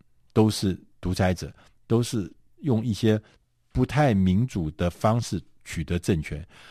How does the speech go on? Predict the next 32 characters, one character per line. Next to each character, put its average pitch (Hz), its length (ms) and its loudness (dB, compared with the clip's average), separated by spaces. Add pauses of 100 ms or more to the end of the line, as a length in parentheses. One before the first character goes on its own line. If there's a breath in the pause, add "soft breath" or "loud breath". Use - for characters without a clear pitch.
(180 loud breath)
而 117 120 -2
这 170 240 4
些， 135 400 2 (600)
这 156 200 6
些 123 280 2 (440)
国 95 220 2
家 107 340 2 (380)
呢 87 260 -4 (440 soft breath)
的 92 140 0
财 - 360 -4
富 117 240 -2
呢， 82 160 -2 (320 soft breath)
正 123 180 2
是 110 220 -2
以 87 220 -4
每 90 240 0
年 92 300 0
几 78 260 -6
千 - 360 0
亿 151 220 0
的 87 120 -2 (140)
规 107 220 4
模 80 260 0 (220 soft breath)
正 101 160 -2
在 90 140 0 (220)
大 - 220 -8
量 92 200 -2
的 82 80 -2
累 76 240 -8
积， - 240 -10 (300 soft breath)
而 92 120 -2
是 95 240 -4